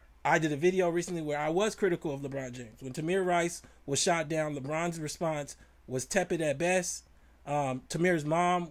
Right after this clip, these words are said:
was very much saddened by the, the fact that LeBron James said nothing.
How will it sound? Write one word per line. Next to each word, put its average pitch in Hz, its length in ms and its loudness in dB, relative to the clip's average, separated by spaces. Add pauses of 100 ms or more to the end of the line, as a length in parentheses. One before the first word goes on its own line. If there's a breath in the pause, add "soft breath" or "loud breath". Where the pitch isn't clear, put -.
was 135 180 -4
very 160 380 0
much 160 260 0
saddened 170 600 0
by 156 160 0
the, 135 220 -6
the 127 120 -6
fact 156 280 0
that 147 100 -4
LeBron 143 420 -2
James 147 260 -4
said 131 200 -6
nothing. 160 400 -4